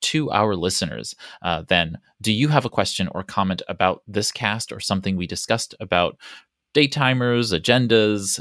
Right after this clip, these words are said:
any kinds of diaries, that kind of thing in the paper,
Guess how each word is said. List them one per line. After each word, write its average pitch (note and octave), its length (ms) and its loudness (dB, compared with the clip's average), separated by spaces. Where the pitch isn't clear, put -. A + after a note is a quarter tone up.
any G#2 220 -2
kinds F#2+ 380 0
of E2+ 100 -6
diaries, F#2 520 2
that - 180 -4
kind F2 180 -4
of E2+ 80 -10
thing F2+ 260 -2
in F#2+ 140 -2
the F2 80 -2
paper, F2+ 500 -2